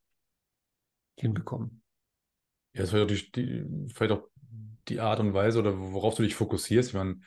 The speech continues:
Speaker 1: Mhm.
Speaker 2: wenn ich jetzt Unternehmer gewesen wäre in Anfang Corona, dann jetzt auf
Speaker 1: Ja.
Speaker 2: jeden Fall sofort noch irgendwo eine, ähm, ist hier eine, eine Maskenfabrik, äh, kaufen oder investieren, ja. <laughs>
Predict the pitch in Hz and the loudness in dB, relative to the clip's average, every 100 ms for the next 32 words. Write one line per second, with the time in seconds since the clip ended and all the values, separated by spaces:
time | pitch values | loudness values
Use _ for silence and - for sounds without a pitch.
0 | - 127 123 117 120 120 _ _ - 104 | -6 2 4 6 4 -2 _ _ -20 -14
1 | 107 113 113 113 104 107 123 113 101 101 | -10 -8 -4 0 2 2 2 2 2 4
2 | 127 127 117 120 120 113 113 120 123 120 | 4 6 6 6 4 4 4 4 2 0
3 | 113 113 110 - _ - 110 107 110 107 | -2 -2 -4 -10 _ -10 -6 -2 0 2
4 | 90 107 131 123 113 113 - - - - | 2 4 4 4 4 2 0 -10 -12 -2
5 | 113 104 113 113 110 107 113 117 113 117 | 0 2 2 4 2 2 2 2 2 2
6 | 113 113 110 107 - - - _ _ _ | 4 4 2 0 -6 -20 -20 _ _ _
7 | - 104 95 98 95 104 - - 110 110 | -6 -2 0 0 -4 -6 -4 2 4 2
8 | - 104 101 101 101 - 135 131 123 - | 0 2 4 4 2 2 0 2 2 2
9 | 127 - 123 120 120 - 123 127 123 117 | -2 0 2 2 2 2 2 2 0 2
10 | 117 120 - 131 139 113 127 - - - | 2 2 0 2 2 2 0 -2 -18 -20
11 | _ 160 - | _ 0 0